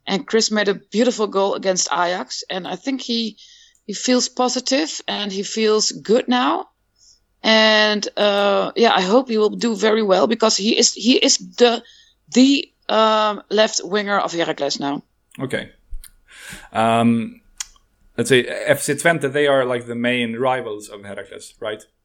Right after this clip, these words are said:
Speaker 2: The biggest rival.
Speaker 1: Yes.
Speaker 2: Um, Y-, you mentioned a bit before what, uh, what happened to them, but would you say that it was, was it unexpected that they did so bad last year? Like, they finished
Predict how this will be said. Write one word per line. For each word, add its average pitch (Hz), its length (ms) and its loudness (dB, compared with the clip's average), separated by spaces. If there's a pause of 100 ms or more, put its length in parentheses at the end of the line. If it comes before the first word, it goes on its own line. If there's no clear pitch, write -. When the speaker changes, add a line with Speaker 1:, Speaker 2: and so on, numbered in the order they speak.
(120)
Speaker 2:
The 117 60 -18
biggest 104 380 -12
rival. 190 140 2
Speaker 1:
Yes. - 260 0 (640)
Speaker 2:
Um, 117 540 -2 (680)
Y-, 139 160 -10
you 143 120 -2
mentioned 151 300 0
a 127 40 0
bit 127 140 0
before 127 320 2
what, 117 460 -2
uh, 110 420 2 (100)
what 113 440 0
happened 127 380 -2
to 120 80 -10
them, 104 180 -4
but 107 180 -4
would 123 140 -4
you 127 60 -2
say 127 200 -2
that 120 180 0
it 117 80 -4
was, - 480 -4 (160)
was 120 180 -6
it 120 120 -4
unexpected 135 800 -2
that 135 140 2
they 123 120 -4
did 113 300 -8
so 151 460 0
bad 139 540 -2
last 117 280 -4
year? 113 140 2
Like, 113 220 -4
they 120 100 -8
finished 117 520 -6